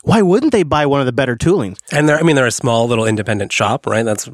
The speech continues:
Speaker 2: kinda ripe to be snatched up by a giant behemoth.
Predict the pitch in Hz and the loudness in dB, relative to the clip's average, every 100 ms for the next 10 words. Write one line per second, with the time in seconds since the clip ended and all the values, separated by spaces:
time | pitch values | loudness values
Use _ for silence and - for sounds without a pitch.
0 | - 123 107 101 101 - 110 110 - 117 | -6 -2 0 0 -2 -4 -8 -6 -4 -4
1 | 113 131 165 104 98 107 101 98 _ - | -4 -4 -4 -4 -4 -6 -6 -8 _ -6
2 | 110 104 101 | -2 0 -2